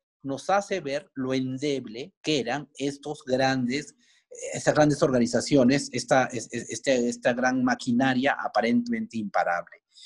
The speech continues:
Y lo que yo veo desde esta región del mundo, pues son cosas bastante negativas. Aparte, sí, exe-, entiendo las pequeñas estrategias, el volver a la co-, cocina, etcétera, pequeñas estrategias de comunicación,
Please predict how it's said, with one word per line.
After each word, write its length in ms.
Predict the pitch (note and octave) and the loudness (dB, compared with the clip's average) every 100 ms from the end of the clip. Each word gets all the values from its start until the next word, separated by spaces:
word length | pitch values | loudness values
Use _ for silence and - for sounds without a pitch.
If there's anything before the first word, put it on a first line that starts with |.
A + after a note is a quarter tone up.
| - - - | -20 -16 0
Y 80 | C#3 | 4
lo 160 | C3+ | 4
que 160 | C3+ C#3 | 4 4
yo 180 | G3 A3 | 6 6
veo 240 | A#3+ G3 | 4 4
desde 280 | C3 G#2 C#3 | 0 -2 -2
esta 180 | - C3+ | 0 -2
región 340 | A#2 - B2+ | -4 -4 -2
del 140 | A#2 | -2
mundo, 480 | A2 G#2+ G#2 F#2 D#3 _ _ | -2 -4 -4 -4 -6 _ _
pues 140 | - C#3+ | -4 0
son 160 | D#3+ | 2
cosas 320 | C#3+ F3+ G3+ | 2 4 4
bastante 540 | - G2+ - A#3+ A#3+ F3+ | 2 0 4 4 4 2
negativas. 720 | G#2+ G2+ - F#2 F2+ D2+ - _ _ _ | 0 -2 -4 -8 -10 -14 -20 _ _ _
Aparte, 480 | G#2 - D#3 F3+ A3+ | 0 4 2 2 -4
sí, 400 | - F3+ F3+ G#2 | -4 -4 -4 -4
exe-, 380 | - - F3+ F3+ A2+ - - G#2 A2 | -8 -2 0 0 -4 -14 -18 -20 -20
entiendo 480 | - D3+ G3 G3 G#2 | -8 0 0 0 -4
las 100 | F#2+ | -6
pequeñas 400 | G#2+ A#2 A2 G#2+ | -8 -8 -8 -8
estrategias, 1080 | - G2+ F2 C3+ D#3+ F3 F3 C3 A#2 A#2 | -10 -10 -2 4 6 4 2 0 0 -2
el 100 | G2+ | -6
volver 280 | F#2+ F#2+ G#2 | -12 -14 -16
a 80 | G2+ | -16
la 140 | F#2+ - | -16 -16
co-, 220 | A2+ F#2+ - _ | -18 -20 -20 _
cocina, 880 | F#2+ F2+ - C3 D3+ F3 D3+ G#2+ F2+ - - | -16 -12 -6 -4 0 2 2 0 -4 -14 -16
etcétera, 420 | - - E3 C#3+ A2 | -10 0 0 2 0
pequeñas 320 | A#2 C#3 D3 | 2 0 0
estrategias 540 | D3+ A2+ B2+ C3 D3 | -2 -4 -2 -2 -2
de 80 | A#2+ | -4
comunicación, 760 | A#2+ G#2 G#2 G2 G2+ D3 C#3+ | -4 -4 -4 -6 -2 0 0